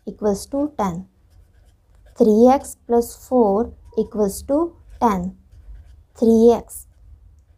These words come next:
टेन। अब यहाँ पर मेरे पास लेफ्ट हैंड साइड फ़ोर जो है वो प्लस का है, वो अब राइट हैंड साइड वो क्या हो जाएगा,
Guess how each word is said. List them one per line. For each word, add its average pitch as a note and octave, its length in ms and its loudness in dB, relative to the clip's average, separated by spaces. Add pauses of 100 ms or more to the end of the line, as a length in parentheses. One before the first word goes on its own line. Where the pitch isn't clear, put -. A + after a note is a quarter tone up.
(520)
टेन। A#3 300 2 (260)
अब C#4 200 2
यहाँ D#4 300 4 (100)
पर F4 80 4
मेरे E4 220 4
पास D#4+ 280 0
लेफ्ट D4 320 4
हैंड F4 140 2
साइड A#3 480 0 (360)
फ़ोर D4+ 360 8
जो E4 160 4
है E4 80 6
वो D#4 160 2
प्लस G3 360 2
का B3+ 140 0
है, B3+ 60 4
वो D4+ 140 4 (440)
अब C4+ 180 4
राइट D4 320 6
हैंड G4+ 120 2
साइड E4+ 260 4
वो D#4+ 160 4
क्या E4 160 2
हो D#4+ 100 6
जाएगा, D4+ 440 4